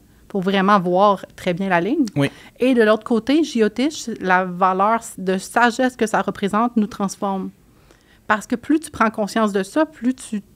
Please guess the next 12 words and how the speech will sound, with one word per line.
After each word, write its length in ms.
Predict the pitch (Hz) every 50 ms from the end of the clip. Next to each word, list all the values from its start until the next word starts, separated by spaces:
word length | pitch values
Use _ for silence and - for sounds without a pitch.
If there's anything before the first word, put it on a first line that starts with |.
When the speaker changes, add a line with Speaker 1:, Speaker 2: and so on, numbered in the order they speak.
| _ _ _ _ _ _ _ _ _ _ _ _ _
Speaker 1:
tu 100 | - - -
comprends 300 | - 214 202 - 247 240
aussi 180 | 226 - - 269
l'ordre 300 | 220 220 214 214 208 190
divin 180 | 196 185 202 196
des 120 | 190 190
choses, 340 | - - 220 233 254 240 214
le 120 | 196 202
respect 600 | 208 185 - 208 202 - - - 226 226 226 214 196 - _ _ _ _ -
que 380 | - - 214 202 196 202 190 190
chaque 480 | - - - - - 202 202 196 -
vie 240 | 208 190 196 214 220